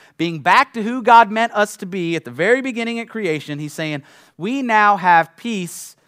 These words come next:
with God. That's not always the case. We were once enemies of God. And that Greek word that he uses there, it,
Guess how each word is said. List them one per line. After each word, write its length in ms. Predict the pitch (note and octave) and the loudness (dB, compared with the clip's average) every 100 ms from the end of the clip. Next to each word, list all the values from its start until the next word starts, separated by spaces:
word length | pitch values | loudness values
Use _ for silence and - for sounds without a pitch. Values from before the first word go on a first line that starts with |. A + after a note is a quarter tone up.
| _ _ - | _ _ -12
with 260 | D#3+ E3 | -10 -6
God. 420 | G3 D#3+ G2 - _ _ _ _ _ _ _ _ _ _ _ _ _ _ - | 0 2 2 -4 _ _ _ _ _ _ _ _ _ _ _ _ _ _ -8
That's 180 | F3 G3+ | -6 4
not 180 | A#3 | 4
always 240 | C4 B3+ G3 | 6 2 -2
the 80 | G#3+ | -8
case. 400 | B3+ - _ _ - | -10 -12 _ _ -4
We 180 | A3+ | -2
were 100 | D4 | 0
once 320 | B3 B3 C#4 G#3+ | 2 2 2 -2
enemies 600 | A3+ C#4+ G#2+ - _ _ - | -2 -2 -6 -16 _ _ -16
of 140 | A#2+ | -8
God. 320 | A#2 F#2 E2+ _ _ - | -6 -6 -10 _ _ -10
And 140 | D#3+ | -4
that 180 | A3 C4 | -2 -2
Greek 300 | F#3 B3 B3 | -6 -8 -6
word 280 | G3+ A3 G#3+ | 0 0 0
that 80 | F#3 | -6
he 120 | F3+ | -8
uses 340 | F#3 G#3 A3 | -10 -10 -8
there, 280 | A3 A#3 A3+ | -4 -4 -4
it, 200 | G3+ A3 | -8 -10